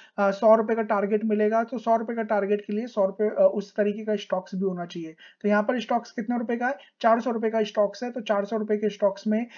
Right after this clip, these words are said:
अगर मैं यहाँ पर एक, अ, एवरेज की बात करूँ, तो कितना यहाँ पर एवरेज आता हुआ दिखाई देता है, अ, बीस एक रुपए का, पन्द्रह से बीस रुपए का यहाँ पर मूवमेंट रहता है। तो अगर यहाँ से मैं बात करता हूँ कि यहाँ से हमने एंट्री ली चार सौ इक्यानवे और यहाँ पर बात करें पाँच सौ दस, तो बीस रुपए का आ गया,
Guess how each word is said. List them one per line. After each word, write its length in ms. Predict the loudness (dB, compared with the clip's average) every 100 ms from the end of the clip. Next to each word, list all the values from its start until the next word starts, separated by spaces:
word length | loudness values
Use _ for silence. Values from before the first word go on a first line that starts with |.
| -10 0
अगर 200 | 4 4
मैं 120 | 4
यहाँ 140 | 2
पर 180 | 2 0
एक, 320 | 2 0 4
अ, 260 | 6 6 4
एवरेज 300 | 2 2 0
की 140 | -2
बात 200 | 0 0
करूँ, 280 | 0 -2 -2 -10 _ -6
तो 80 |
कितना 320 | -4 -2 -2 0
यहाँ 160 | 0
पर 160 | 0 0
एवरेज 340 | 0 0 2
आता 200 | 2 2
हुआ 200 | 2 2
दिखाई 220 | 0 2
देता 200 | 2 0
है, 60 | -6 _ -12 -12 -4
अ, 160 | -2 -2
बीस 320 | 2 0 0
एक 140 | -2
रुपए 260 | -2 0 2
का, 100 | 2
पन्द्रह 300 | 2 2 0
से 120 | -2
बीस 200 | -2 -2 -2
रुपए 200 | -2 -2
का 100 | 0
यहाँ 140 | -2
पर 140 | -2
मूवमेंट 440 | -2 -2 -2 -2 0
रहता 220 | 0 0
है। 100 | -2 -6 -16 -2
तो 60 |
अगर 200 | 0 2
यहाँ 200 | 2 2
से 160 | 0 0
मैं 260 | 0 0 2
बात 200 | 0 0
करता 280 | -2 -2
हूँ 80 | -4
कि 120 | -2
यहाँ 140 | -4 -2
से 100 | -2
हमने 220 | 0 0
एंट्री 240 | 0 0
ली 160 | 0 0
चार 180 | 0 0
सौ 120 | -2
इक्यानवे 400 | -2 -2 0 -2 -4 -18 -4
और 200 | 6 6
यहाँ 160 | 6 2
पर 140 | 0
बात 240 | 0 0 0
करें 200 | -2 -2
पाँच 220 | -2 -2
सौ 60 | 0
दस, 200 | 0 0
तो 60 | -2
बीस 240 | -4 -4
रुपए 180 | -4 -2
का 120 | 0
आ 80 | -2
गया, 220 | 0 -2